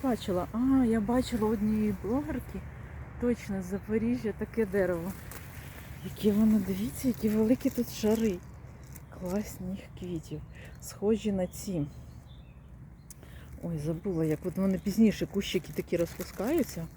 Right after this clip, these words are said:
але листочки у н-, у ньо-, у нього і трохи інші. Бачите, тут такі кали-, калинові, а тут такі.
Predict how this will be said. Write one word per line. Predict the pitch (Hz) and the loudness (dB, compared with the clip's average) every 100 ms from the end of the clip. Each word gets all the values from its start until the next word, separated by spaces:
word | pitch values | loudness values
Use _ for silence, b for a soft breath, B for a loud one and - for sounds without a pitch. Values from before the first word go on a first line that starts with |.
| B B | B B
але | 170 170 | 2 4
листочки | 208 214 - 226 - - | 4 2 0 -2 0 -2
у | 202 | -2
н-, | 180 185 190 | -2 -4 -2
у | 202 | 0
ньо-, | 202 208 185 | 2 2 0
у | 196 | 0
нього | 196 208 208 208 - | 2 2 2 0 -2
і | 185 | -6
трохи | 185 202 - 226 - | -2 -2 0 -4 -2
інші. | 170 156 156 | -4 -4 -4
Бачите, | 151 202 - - | -4 -4 -6 -8
тут | 147 190 | -4 -4
такі | - 151 185 | -6 -8 -6
кали-, | 190 180 247 - | -2 0 -2 -2
калинові, | 160 185 294 269 160 - B B B B B | -2 0 2 0 -2 -8 B B B B B
а | - - | -16 -10
тут | 165 | -10
такі. | - 226 - - 277 - 269 | -8 -10 -8 -4 -4 -2 -4